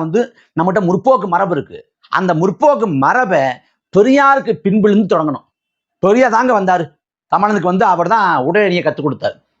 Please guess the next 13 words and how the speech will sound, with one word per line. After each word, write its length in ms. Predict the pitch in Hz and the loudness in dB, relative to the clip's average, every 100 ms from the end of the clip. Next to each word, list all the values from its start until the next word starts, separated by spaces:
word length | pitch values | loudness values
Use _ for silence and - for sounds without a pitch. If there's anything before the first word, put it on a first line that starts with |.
| _ _ 147 | _ _ -2
அவர் 160 | 175 | 0
தான் 120 | 214 - | -2 -2
பல்விளக்கு 360 | 190 226 180 151 | 0 0 0 -4
கத்துக் 180 | 135 | -4
கொடுத்தார். 260 | 139 107 - _ _ _ _ | -6 -4 -6 _ _ _ _
பெரியார்னா 520 | 202 240 254 208 214 240 | 0 2 2 0 -2 -2
ஒண்ணா 180 | 185 208 170 | 0 -2 -2
இருக்காது. 260 | 143 113 - _ _ _ _ _ _ _ - | -4 -6 -10 _ _ _ _ _ _ _ 0
இப்படின்னு 340 | 180 196 196 269 262 _ _ _ 151 | 2 2 2 2 -2 _ _ _ -2
ஒட்டுமொத்த 500 | 190 294 262 - 202 170 | 0 2 2 0 -2 0
தமிழ்ல 260 | 220 254 185 | 0 0 0
வரலாற்றை 460 | 147 214 202 139 135 131 | 0 0 -2 -2 -2 -2
ஐம்பது 420 | 135 185 240 240 | 0 2 2 2